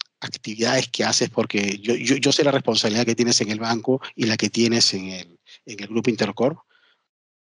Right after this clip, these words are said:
¿cómo así asumes con tanta pasión este,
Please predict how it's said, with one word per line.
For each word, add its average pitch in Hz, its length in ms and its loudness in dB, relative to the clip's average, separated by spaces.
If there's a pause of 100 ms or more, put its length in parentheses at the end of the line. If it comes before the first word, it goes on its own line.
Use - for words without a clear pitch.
(380)
¿cómo 254 320 6
así 226 480 6 (120)
asumes 190 760 2 (200)
con 139 260 2
tanta 170 320 2
pasión 139 400 2
este, 131 340 2